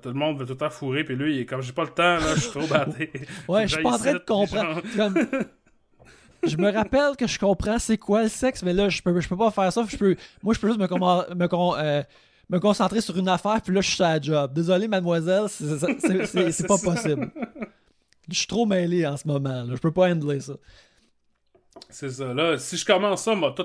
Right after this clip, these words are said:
Speaker 1: perdre ce que j'ai commencé, puis ça va tout chier.
Speaker 2: Ça, ça
Speaker 1: On va
Speaker 2: fait
Speaker 1: tout
Speaker 2: penser à un
Speaker 1: recommence
Speaker 2: autre,
Speaker 1: demain.
Speaker 2: un autre détail que, tu sais, tu le vois, c'est des, tu vois des fois Doc écrire des notes dans son calepin,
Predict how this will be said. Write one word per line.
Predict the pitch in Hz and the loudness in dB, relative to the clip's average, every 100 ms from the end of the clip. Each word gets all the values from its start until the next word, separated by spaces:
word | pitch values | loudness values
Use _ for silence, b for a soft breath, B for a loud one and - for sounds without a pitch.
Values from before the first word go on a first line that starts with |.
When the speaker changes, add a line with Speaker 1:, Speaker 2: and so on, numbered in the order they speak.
| - | -2
Speaker 1:
perdre | 190 185 151 | 0 0 -2
ce | - | -6
que | 139 | -6
j'ai | 139 | -4
commencé, | 147 139 135 131 180 | -4 -4 -6 -8 -8
puis | 170 | -8
ça | 135 123 | -8 -8
va | 123 | -8
tout | 170 | -10
chier. | 170 - 165 165 - | -12 -8 -8 -10 -8
Speaker 2:
Ça, | - | -4
ça | 214 _ 262 | -4 _ -2
Speaker 1:
On | 285 | 0
va | |
Speaker 2:
fait | - | 0
Speaker 1:
tout | 269 | 0
Speaker 2:
penser | 294 | 0
à | 302 | 0
un | |
Speaker 1:
recommence | 254 156 | 2 0
Speaker 2:
autre, | - | -2
Speaker 1:
demain. | 214 | 0
Speaker 2:
un | 226 | 0
autre | 214 | 2
détail | 214 - 254 262 | 0 0 -2 2
que, | - | 2
tu | 233 | 2
sais, | 254 | -2
tu | 190 | 0
le | |
vois, | 175 240 | 0 2
c'est | |
des, | 185 170 | 2 -2
tu | 147 175 | -4 0
vois | 226 | 0
des | 180 | 0
fois | 196 196 | 0 -2
Doc | 165 190 - | 0 -2 -2
écrire | 165 175 180 196 | -4 0 0 2
des | 160 147 | 2 0
notes | 156 170 185 | 2 2 2
dans | 147 147 | 0 -2
son | 156 | -2
calepin, | 147 147 139 170 202 | 0 2 2 0 -2